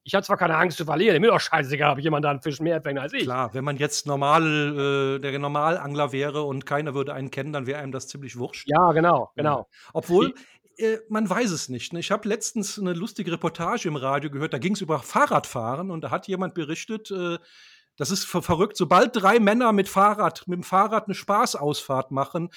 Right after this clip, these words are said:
Speaker 2: dann wird's ein Rennen. Das ist immer
Speaker 1: Ja, ja,
Speaker 2: so.
Speaker 1: ja, ja, ja,
Speaker 2: Weil
Speaker 1: ganz
Speaker 2: ein
Speaker 1: klar.
Speaker 2: Macker ist dabei, der der
Speaker 1: Ganz
Speaker 2: Schnellste sein
Speaker 1: klar.
Speaker 2: will. Die anderen wollen nicht Letzter werden. Also drei Männer, vor allem drei deutsche Männer, können nicht aus Spaß mit dem Fahrrad fahren.
Speaker 1: <laughs> Deutsche
Speaker 2: Und so ist es
Speaker 1: Männer.
Speaker 2: bei,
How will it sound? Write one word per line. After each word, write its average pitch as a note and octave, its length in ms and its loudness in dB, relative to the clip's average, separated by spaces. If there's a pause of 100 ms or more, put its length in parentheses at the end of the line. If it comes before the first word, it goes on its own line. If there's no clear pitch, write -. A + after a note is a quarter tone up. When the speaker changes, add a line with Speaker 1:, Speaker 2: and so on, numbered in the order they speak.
(200)
Speaker 2:
dann D#3+ 180 2
wird's F#3+ 180 0
ein G3+ 80 6
Rennen. C3 360 0
Das C#3 140 -6
ist E3 100 -6
immer G#3+ 100 2
Speaker 1:
Ja, F#3 80 10
ja, F#3+ 140 8
Speaker 2:
so. - 0 -
Speaker 1:
ja, F3+ 140 10
ja, E3 140 10
ja, D3 140 6
Speaker 2:
Weil - 20 0
Speaker 1:
ganz F3+ 220 8
Speaker 2:
ein C#4 140 4
Speaker 1:
klar. - 0 -
Speaker 2:
Macker A#3 320 6
ist A3+ 200 -6
dabei, G#3 320 2
der G3+ 160 2
der G3 100 2 (100)
Speaker 1:
Ganz - 0 -
Speaker 2:
Schnellste F#3+ 400 4
sein C#3+ 60 -4
Speaker 1:
klar. C#3+ 260 6
Speaker 2:
will. F3 260 0 (220)
Die G3+ 120 0
anderen A3 380 6
wollen A#3 300 6
nicht G#3+ 180 2
Letzter F3 400 -2
werden. D#3+ 240 0
Also E3+ 220 -2
drei F3+ 320 2
Männer, A3 500 0 (140)
vor F#3 160 -4
allem F#3+ 180 0
drei F3 220 0
deutsche F3+ 420 -4
Männer, D#3+ 200 -4
können B3 340 2
nicht D3+ 220 -2
aus D#3+ 160 -6
Spaß D3 480 -2
mit C#3+ 140 -6
dem C#3 100 -4
Fahrrad C#3 400 -4
fahren. C#3 400 -4
Speaker 1:
<laughs> - 140 -20
Deutsche F3+ 140 4
Speaker 2:
Und E3+ 120 0
so D#3 140 -2
ist - 100 0
es C#3+ 100 0
Speaker 1:
Männer. - 0 -
Speaker 2:
bei, E3+ 160 2